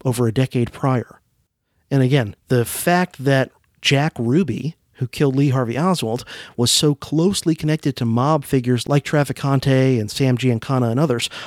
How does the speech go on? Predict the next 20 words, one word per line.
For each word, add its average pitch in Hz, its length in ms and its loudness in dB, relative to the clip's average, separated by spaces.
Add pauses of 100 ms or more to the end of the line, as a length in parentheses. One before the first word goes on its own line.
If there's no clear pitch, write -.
(120)
all 180 220 2
of 175 100 -2
whom 143 220 2
hated 170 600 0
Kennedy's 135 460 0
guts 123 280 -2
with 110 120 -4
a 107 60 -6
passion 165 480 -4
before 110 260 -6
he 104 100 -4
was - 140 -4
killed, - 340 -6 (360)
is 131 240 0
interesting 151 480 0
in 123 120 4
and 113 120 0
of 107 100 -4
itself, 113 340 -4
too. - 240 -2